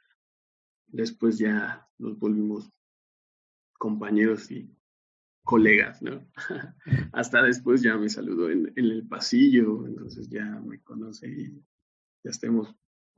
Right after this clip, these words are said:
entablado conversaciones. Pero vaya que, que, que, que cambios, ¿no? Te da la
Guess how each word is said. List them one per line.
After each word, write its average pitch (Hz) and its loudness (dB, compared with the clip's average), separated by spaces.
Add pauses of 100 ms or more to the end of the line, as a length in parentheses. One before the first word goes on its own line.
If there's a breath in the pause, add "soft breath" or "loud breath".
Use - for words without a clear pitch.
(520)
entablado 113 0
conversaciones. 123 -2 (540 soft breath)
Pero 127 4
vaya 131 2
que, 104 -2 (1400)
que, - -12
que, 135 6 (160)
que 135 -6
cambios, 123 2
¿no? 110 -4
Te 113 -8
da 107 -10
la 107 -14